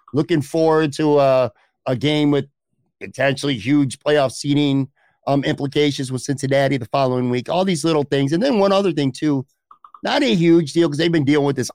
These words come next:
all year, literally, quite literally, but injuries. I mean,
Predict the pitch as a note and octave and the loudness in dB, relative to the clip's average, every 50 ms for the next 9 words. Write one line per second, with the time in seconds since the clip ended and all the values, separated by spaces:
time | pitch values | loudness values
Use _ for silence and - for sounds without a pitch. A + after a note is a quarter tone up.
0 | _ - B2+ B2 B2 A#2+ A2 A#2 A#2+ A#2+ G#2 G2+ A#2 B2+ B2+ A2+ G#2 A2 G#2+ A2 | _ -2 0 0 0 0 0 0 -2 -2 -2 -2 -2 -2 -2 -2 -2 -2 -4 -4
1 | A2+ - _ _ _ _ _ _ _ - G#2 A2+ G#2+ - - F#2 E2+ E2+ F2 F#2 | -6 -10 _ _ _ _ _ _ _ -8 -6 -6 -6 -6 -8 -8 -8 -6 -8 -8
2 | F#2+ G2+ F2+ G#2+ G#2 - - _ _ _ _ - D#4 D4+ D#3 G2 E2+ E2 E2 - | -8 -6 -4 -2 -4 -4 -6 _ _ _ _ 0 0 0 0 0 -4 -6 -4 -4
3 | A#2 B2 A#2+ A2+ G#2+ G2+ | -2 -2 -2 -2 -4 -6